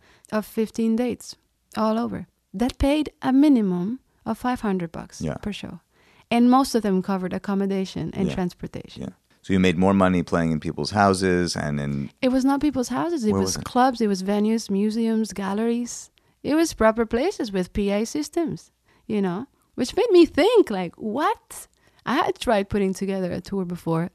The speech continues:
Speaker 1: six months in advance.
Speaker 2: And it didn't
Speaker 1: and,
Speaker 2: work.
Speaker 1: and it <laughs> didn't work as well as that. And then I realized that maybe, you know, people, maybe there's been a change in my career in the recent months that I've been putting out this music, and I developed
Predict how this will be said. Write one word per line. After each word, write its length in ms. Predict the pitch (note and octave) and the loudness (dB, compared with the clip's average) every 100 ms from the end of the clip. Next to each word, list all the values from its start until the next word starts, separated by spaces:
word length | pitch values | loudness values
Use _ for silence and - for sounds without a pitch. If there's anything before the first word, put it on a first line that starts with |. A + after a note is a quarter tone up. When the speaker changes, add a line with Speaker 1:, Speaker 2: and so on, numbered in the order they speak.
| - | -8
Speaker 1:
six 360 | - C#4+ - | -2 -2 2
months 240 | A#3+ A3 G3+ | 4 6 4
in 100 | F3+ | 2
advance. 480 | E3 E3 C#3 D#3 | 0 -2 -2 -2
Speaker 2:
And 120 | F#2+ F#2 | 2 2
it 80 | |
didn't 180 | - - | 0 -2
Speaker 1:
and, 80 | C#2+ | -2
Speaker 2:
work. 160 | B1+ - | -6 -2
Speaker 1:
and 140 | A#3 | 2
it 80 | B3 | 6
<laughs> 60 | B3+ | 8
didn't 280 | B3 B3 G3 | 8 6 4
work 280 | A3+ G#3+ | 2 2
as 140 | G#3 G#3 | 0 -2
well 200 | F#3 F3+ | -4 -2
as 140 | E3 | -4
that. 300 | - F3 F#3 - - - - - | -6 -4 -4 -6 -18 -20 -20 -10
And 160 | G#3 G3+ | -2 2
then 140 | G#3+ | 6
I 80 | A#3 | 6
realized 420 | A#3+ A#3+ A#3+ A#3 A#3 | 4 4 4 2 0
that 100 | G#3+ | 0
maybe, 260 | A3 A3+ A3+ - | 0 0 -4 -4
you 60 | G#3+ | -2
know, 180 | G3 G3 | -2 -4
people, 420 | - G#3 G#3+ G#3+ | -4 -4 -4 -4
maybe 380 | G#3+ A3+ D4 C#4+ | 0 4 4 4
there's 240 | A#3 G3+ | 2 0
been 160 | G3 F#3 | 0 0
a 80 | F3+ | 0
change 340 | - F#3 F3+ | -2 0 0
in 80 | F3+ | 0
my 140 | F3 | -2
career 380 | F3 F3+ F3+ F3 | -2 -4 -2 -2
in 240 | F3 F3 | -2 -2
the 180 | E3+ E3+ F#3 | -2 -4 -4
recent 480 | G3+ - F3+ E3 - _ _ - | -4 -4 -4 -4 -6 _ _ 0
months 400 | G#3 G3 F#3 F3+ | 2 4 2 0
that 100 | F3+ | -2
I've 120 | F3 | -2
been 160 | F3+ | -2
putting 300 | F3+ F#3+ F3+ | -2 -2 -2
out 140 | F3 E3+ | -2 -4
this 180 | G#3 C4 | -2 2
music, 380 | C4 C4 A3+ G3+ | 4 4 0 -2
and 100 | F#3 | -2
I 80 | |
developed 460 | F3+ F3 F3+ F3 - | -2 -2 -2 -4 -8